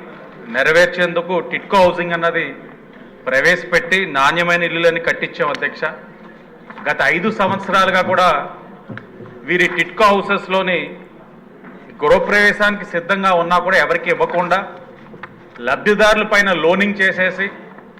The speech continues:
వాళ్ళకి ఇల్లులు అప్పచెప్పకుండా ఈఎంఐస్ కూడా స్టార్ట్ అయిపోయిన పరిస్థితులు మనం చూస్తా ఉన్నాం అధ్యక్ష. కేవలం రాజమండ్రి సిటీయే కాదు అధ్యక్ష, రాష్ట్రంలో కూడా చాలా చోట్ల ఈ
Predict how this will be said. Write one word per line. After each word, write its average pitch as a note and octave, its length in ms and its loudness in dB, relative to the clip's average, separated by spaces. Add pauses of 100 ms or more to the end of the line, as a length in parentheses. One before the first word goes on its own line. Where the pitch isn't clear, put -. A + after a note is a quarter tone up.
(420)
వాళ్ళకి F3 280 0
ఇల్లులు G#3 280 2
అప్పచెప్పకుండా F3+ 720 -2 (680)
ఈఎంఐస్ A3 520 4
కూడా G#3+ 200 -2
స్టార్ట్ F3+ 280 4
అయిపోయిన F#3+ 320 -4
పరిస్థితులు F#3 440 -4
మనం D#3+ 180 -2
చూస్తా C#3+ 220 -6 (100)
ఉన్నాం A#2+ 180 -10
అధ్యక్ష. G2+ 240 -18 (920)
కేవలం E3+ 320 2
రాజమండ్రి F#3+ 480 0
సిటీయే G3+ 340 0
కాదు F#3+ 220 2
అధ్యక్ష, F#3 300 -4 (560)
రాష్ట్రంలో G3+ 500 2
కూడా A3 80 2 (100)
చాలా E3+ 260 4
చోట్ల F#3+ 220 -4 (140)
ఈ - 20 -8